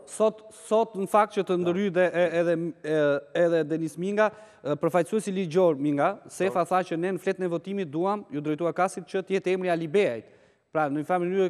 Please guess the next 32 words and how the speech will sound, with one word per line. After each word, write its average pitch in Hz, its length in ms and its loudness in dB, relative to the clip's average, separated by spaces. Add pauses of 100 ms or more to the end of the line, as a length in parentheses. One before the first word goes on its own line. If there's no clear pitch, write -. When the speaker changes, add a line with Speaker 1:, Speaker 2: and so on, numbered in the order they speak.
Speaker 1:
kjo 185 80 0
do 170 100 -2
Speaker 2:
Kjo 139 60 0
Speaker 1:
të 143 60 -4
Speaker 2:
nuk 165 80 -2
Speaker 1:
thotë 185 100 2
Speaker 2:
ka 151 100 0
për 151 140 -8
ndodhur, 160 340 -2
sepse 143 300 -12
Celibashi 135 580 -6
e, 123 100 -2 (280)
e 117 80 -8
ka 135 100 -10
sqaruar 135 380 -4
edhe 135 100 -2
në 135 120 -6
intervistën 127 340 -8
që 123 80 -14
i 113 80 -14
kishim 123 320 -10
dje, 143 240 -2
ne 107 160 -10
Speaker 1:
Po. 127 120 2 (120)
Speaker 2:
emri, 156 460 2 (680)
nëse 131 380 -4
do 123 80 -8
të 131 100 -2
regjistrohet, 131 540 -2
e, 123 240 2
Partia 127 240 -4
Demokratike, 139 560 -2